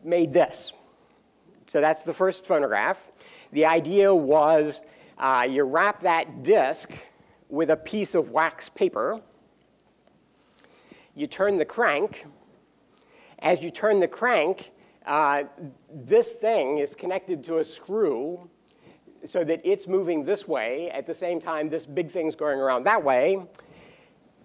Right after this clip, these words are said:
This is a diaphragm so that you shout in here, and there's a needle connected on the other end so that as you shout, the needle gets moved with audio frequencies contained in your voice.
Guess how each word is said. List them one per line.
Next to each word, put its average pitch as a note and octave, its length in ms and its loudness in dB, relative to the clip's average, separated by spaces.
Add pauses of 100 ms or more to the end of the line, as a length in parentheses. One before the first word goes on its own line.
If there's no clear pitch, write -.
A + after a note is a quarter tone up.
(260)
This G3 520 2
is D#3+ 220 -2
a E3 40 2
diaphragm E3 920 0 (160)
so E3+ 180 0
that D3+ 140 -4
you C#3+ 180 -8
shout G3+ 460 -6
in F3+ 140 -2
here, D#3 600 -4
and D3+ 120 -4
there's D3 160 0
a D3+ 60 4
needle G3 360 2
connected D#3 400 0
on D3 100 6
the C#3+ 140 2
other D3 220 2
end D3 460 -2 (240)
so F3 160 2
that D3+ 140 2
as E3 300 0
you E3 140 -8
shout, E3+ 640 -2 (520)
the F3+ 120 0
needle G#3+ 280 4
gets E3 280 2
moved D#3+ 540 0 (200)
with D#3 200 0
audio E3 340 4
frequencies B2+ 840 -6
contained D3+ 400 0
in C#3 80 0
your C3 120 -2
voice. - 480 -2